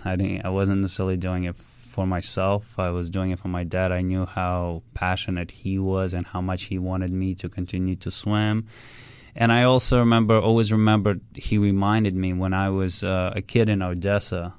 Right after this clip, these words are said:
my coach told him one day that Lenny was born to be a backstroker. So that thought always stuck in his mind, and he didn't really wanna, I guess, didn't want me to give up on,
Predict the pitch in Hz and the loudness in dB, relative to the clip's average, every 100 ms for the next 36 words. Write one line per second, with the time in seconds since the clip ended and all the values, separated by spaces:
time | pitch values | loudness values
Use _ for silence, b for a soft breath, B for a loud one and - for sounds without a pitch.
0 | - 98 95 92 - 101 104 - - 98 | -14 -8 -4 -4 -2 2 2 0 -4 -2
1 | 101 92 90 90 90 90 85 85 90 92 | -2 -2 -2 -2 -4 -4 -4 -4 -4 -4
2 | 87 85 87 90 92 85 85 87 82 87 | -4 -6 -6 -4 -4 -4 -6 -8 -6 -6
3 | 87 - - 87 - - - - B B | -6 -10 -12 -12 -12 -18 -20 -20 B B
4 | B B B - - 107 104 95 110 120 | B B B -4 4 6 6 6 6 4
5 | - 113 107 104 104 104 101 - 101 95 | 2 4 4 4 2 2 0 0 -2 -2
6 | - 90 82 92 92 90 85 85 - - | -2 -4 -4 -4 -4 -2 -4 -8 -16 -10
7 | 98 90 - 98 101 101 95 98 98 95 | -8 -6 -4 -2 0 2 2 2 2 0
8 | 92 95 95 92 92 92 95 - 92 87 | 0 -2 0 -2 -4 -2 -2 -4 -8 -6
9 | 90 101 98 98 95 92 98 95 - 90 | -2 0 0 0 -2 -2 -2 -4 -6 -6
10 | 95 90 92 87 90 87 85 | -4 -2 -4 -4 -6 -6 -6